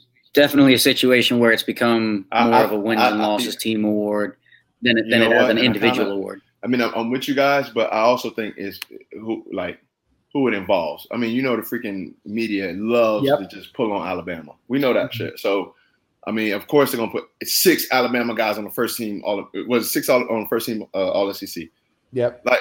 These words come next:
Speaker 2: like, let's be, let's be quite frank. I mean, Sur-, Surtain is good, and a couple of guys are good, but,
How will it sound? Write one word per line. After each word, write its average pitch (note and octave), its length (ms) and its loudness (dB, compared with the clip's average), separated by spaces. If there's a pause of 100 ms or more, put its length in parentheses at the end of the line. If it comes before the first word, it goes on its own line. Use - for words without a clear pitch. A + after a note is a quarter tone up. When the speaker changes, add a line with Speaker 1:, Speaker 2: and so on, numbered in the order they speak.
(140)
Speaker 2:
like, B2 160 6
let's D3 160 4
be, C#3 300 0
let's D3+ 260 -2
be C3+ 160 0
quite - 240 0
frank. F2 240 -10 (1800)
I - 40 -4
mean, C#3+ 120 2
Sur-, D3 280 2
Surtain D#3+ 420 0
is C#3+ 120 -2
good, C#3 360 4
and A2 340 -4
a C3 60 -12
couple C3 200 -2
of B2+ 60 -4
guys B2+ 200 2
are A2 40 -8
good, B2 300 -2
but, G#2 200 -4